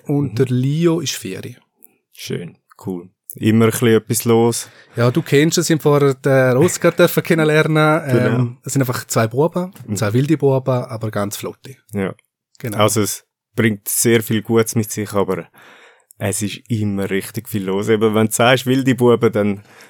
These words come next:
Speaker 2: weiss man Bescheid, wenn man selber einen Bub hat.
Speaker 1: Absolut, ja. Ich meinte,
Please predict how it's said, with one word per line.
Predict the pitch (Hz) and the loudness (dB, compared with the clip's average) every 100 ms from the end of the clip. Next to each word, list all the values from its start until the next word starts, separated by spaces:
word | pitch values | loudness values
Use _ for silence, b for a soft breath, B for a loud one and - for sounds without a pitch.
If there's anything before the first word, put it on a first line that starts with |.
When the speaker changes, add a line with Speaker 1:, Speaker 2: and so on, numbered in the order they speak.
| b b 104 | b b -2
Speaker 2:
weiss | 107 104 - | 0 0 -2
man | 104 | -6
Bescheid, | - 95 90 | -4 -2 -2
wenn | 90 92 | -4 -6
man | 90 | -6
selber | 92 92 95 | -6 -6 -6
einen | 95 | -8
Bub | 92 92 - | -6 -8 -8
hat. | 87 - | -12 -8
Speaker 1:
Absolut, | 131 165 - 160 190 - | -6 -4 0 0 0 0
ja. | 117 139 180 180 | 0 4 4 2
Ich | 160 | 0
meinte, | 143 147 147 147 | 0 0 0 0